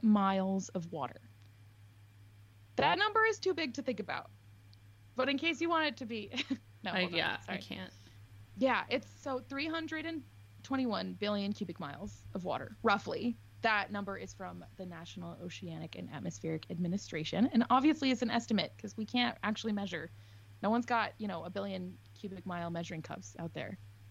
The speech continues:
Speaker 1: let alone three hundred and twenty-one billion cubic mile measuring cups. Um, so it's just, like, more water than we can actually really contemplate,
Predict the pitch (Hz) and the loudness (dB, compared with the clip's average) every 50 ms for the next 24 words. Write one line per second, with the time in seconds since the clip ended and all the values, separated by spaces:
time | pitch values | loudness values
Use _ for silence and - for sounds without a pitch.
0 | - - - - 208 202 185 190 185 180 175 - 190 180 165 175 180 175 170 160 | -20 -14 -6 0 2 2 4 4 4 2 2 0 0 0 0 0 0 0 0 0
1 | - - 165 147 - 170 165 165 165 165 160 156 156 147 131 123 110 90 95 - | 0 0 -2 -2 -2 -4 -2 -2 -4 -2 -2 0 0 0 0 0 -2 -2 0 0
2 | 196 190 - - - - 170 - - - - - - 175 170 - - - - - | 0 0 -2 -4 -4 -4 -4 -4 -4 -4 -4 -2 -2 -2 0 0 0 -2 0 0
3 | - - - - - - - - - 190 95 92 92 - 196 196 - - - - | -2 -4 -4 -12 -14 -16 -6 2 4 6 8 8 6 6 2 0 -2 -4 -16 -20
4 | - - - - - - - - - 311 277 349 349 339 - - 349 269 311 285 | -20 -20 -20 -20 -20 -14 -14 -10 -6 -2 2 2 2 2 2 0 -2 2 2 4
5 | 277 285 277 277 269 254 240 226 214 220 208 202 196 196 196 - 202 175 170 175 | 4 6 6 6 6 6 6 6 6 4 2 0 -2 -2 -2 -4 -4 -4 -4 -4
6 | - - 180 175 160 160 139 143 143 143 165 - - - - - - - - - | -4 -6 -8 -6 -6 -6 -6 -6 -6 -8 -8 -10 -14 -20 -20 -20 -20 -20 -20 -6
7 | - - 202 196 202 - 214 202 - 190 196 285 - | 0 2 4 4 4 2 -2 -2 -2 -4 -6 -6 -8